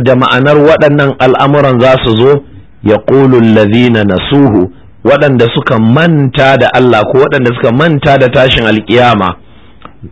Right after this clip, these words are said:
za su ce, ko, "Nasuhu min qablu qad ja'at rusulu rabbina bil haqq." Lallai yan aiken ubangijinmu sun zo da gaskiya. To, anan ku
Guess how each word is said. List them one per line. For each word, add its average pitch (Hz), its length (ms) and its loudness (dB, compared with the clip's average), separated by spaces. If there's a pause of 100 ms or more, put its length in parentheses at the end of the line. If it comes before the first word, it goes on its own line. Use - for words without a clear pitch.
za 120 400 2
su 117 80 -2 (100)
ce, 131 300 0
ko, 147 180 0
"Nasuhu 139 500 0
min 135 200 0
qablu 120 340 -2
qad 131 240 -2
ja'at 127 440 0
rusulu 131 440 0
rabbina 131 520 0 (340)
bil 104 220 -2
haqq." - 280 -4 (300)
Lallai 135 360 2
yan 143 220 -2
aiken 131 400 -2
ubangijinmu 127 560 0
sun 117 240 -2
zo 123 100 2
da 101 140 0
gaskiya. 87 440 -2 (340)
To, - 180 -6
anan 170 320 0
ku 120 100 -2